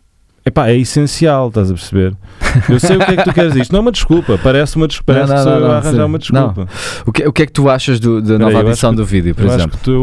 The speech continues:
Speaker 1: o teu microfone está a picar. Desculpem, pessoas que nos estão a ouvir, se o microfone do Hugo até agora teve a picar um bocadinho, vou baixar. Fala aí.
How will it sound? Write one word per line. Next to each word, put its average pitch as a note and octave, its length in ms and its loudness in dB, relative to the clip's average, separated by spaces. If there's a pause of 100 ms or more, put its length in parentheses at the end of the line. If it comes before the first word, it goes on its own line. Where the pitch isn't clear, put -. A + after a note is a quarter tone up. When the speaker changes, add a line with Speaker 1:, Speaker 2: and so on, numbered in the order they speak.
Speaker 1:
o - 840 -10
teu A#2+ 100 -4
microfone B2 500 -4
está A#2+ 140 -4
a A2+ 40 -6
picar. A#2 400 -8
Desculpem, A2+ 500 -4
pessoas A#2 560 -2 (1120)
que B2 80 -2
nos A#2 80 0
estão A#2 200 0
a A2+ 100 2
ouvir, A2 400 -2
se - 200 -2
o A#2 100 2
microfone G#2 560 -2
do G#2 140 0
Hugo G#2 260 -2
até G#2 200 -2
agora G#2 240 -4
teve G#2 200 -6
a G#2 40 -6
picar G#2 260 -4
um G#2+ 60 -4
bocadinho, G2 400 -4
vou F#2+ 80 -4
baixar. F#2+ 460 -2
Fala C3+ 240 0
aí. C#3 160 -2